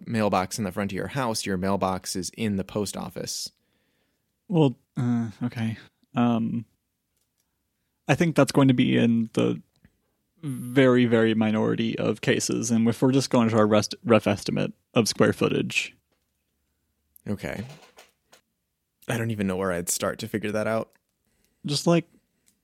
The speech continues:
Speaker 2: number of mailboxes. Start Googling, see what happens.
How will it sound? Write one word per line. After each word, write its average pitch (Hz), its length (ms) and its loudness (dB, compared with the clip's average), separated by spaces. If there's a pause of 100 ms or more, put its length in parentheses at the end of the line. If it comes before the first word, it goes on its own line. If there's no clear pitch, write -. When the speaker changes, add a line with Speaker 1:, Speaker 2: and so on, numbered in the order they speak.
(140)
Speaker 2:
number 165 300 2
of 160 80 0
mailboxes. - 840 -2 (1000)
Start 170 260 2
Googling, 123 560 4
see - 140 0
what 147 80 6
happens. - 540 -2